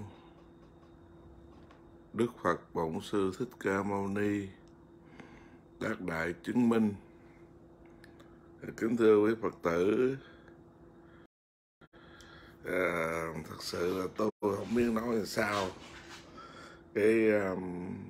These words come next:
giờ này tôi ăn một bát cơm mà rất là nhiều cái xúc động. À, vừa nhận được cái món quà của một đệ tử, tôi coi như đệ tử đi, tại vì, à,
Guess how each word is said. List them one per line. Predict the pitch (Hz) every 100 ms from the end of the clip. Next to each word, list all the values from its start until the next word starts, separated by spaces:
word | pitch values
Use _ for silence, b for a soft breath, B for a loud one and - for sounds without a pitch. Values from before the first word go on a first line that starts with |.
| 85
giờ | 90
này | 87 87
tôi | - 101
ăn | 104
một | 101 82
bát | 113 110 -
cơm | 113 113 107 101
mà | 92
rất | 92 123 -
là | 92 92
nhiều | 92 90 82 -
cái | 98
xúc | 95 - -
động. | 98 85 85 90 - - - - - B B B B B B B B B B B B
À, | - 95 92 87
vừa | 90 90
nhận | 87 87 98
được | 92 90
cái | - 113
món | 123 127 95
quà | 90 87 85 80
của | 87
một | 95 90 78 -
đệ | 87 87
tử, | 87 85 98 123 147 143 B B B -
tôi | 107 101
coi | 110 107
như | 104
đệ | 87 87
tử | 90 92 87 104 123
đi, | 110 107 - - -
tại | 90 90
vì, | 90 87 85
à, | 85